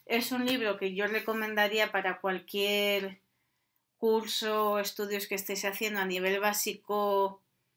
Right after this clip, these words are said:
uno uno, uno dos. Y bueno, no costaba caro, no me acuerdo ahora cuánto, pero valía en torno a ocho euros. Igual me equivoco, bueno, lo podéis ver en un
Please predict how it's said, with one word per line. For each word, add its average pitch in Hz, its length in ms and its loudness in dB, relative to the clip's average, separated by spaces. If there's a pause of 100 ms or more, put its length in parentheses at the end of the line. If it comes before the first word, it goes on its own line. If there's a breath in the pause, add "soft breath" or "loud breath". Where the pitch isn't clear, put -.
(360)
uno 220 340 0
uno, 214 180 -4
uno 190 240 0
dos. 269 540 0 (1700)
Y 233 100 2
bueno, 208 320 0
no 208 160 -2
costaba 208 540 2
caro, 269 380 6
no 254 120 4
me 214 120 0
acuerdo 214 280 0
ahora 202 220 2
cuánto, 208 260 -2
pero 180 160 0
valía 180 380 0
en 196 160 -6
torno 196 540 0
a 185 160 -18 (260)
ocho - 280 -4
euros. 349 440 -2
Igual 214 260 4
me 240 120 2
equivoco, 254 440 2
bueno, 202 240 -2
lo 180 140 -4
podéis 202 340 -2
ver 220 180 0
en 214 140 -2
un 202 160 -6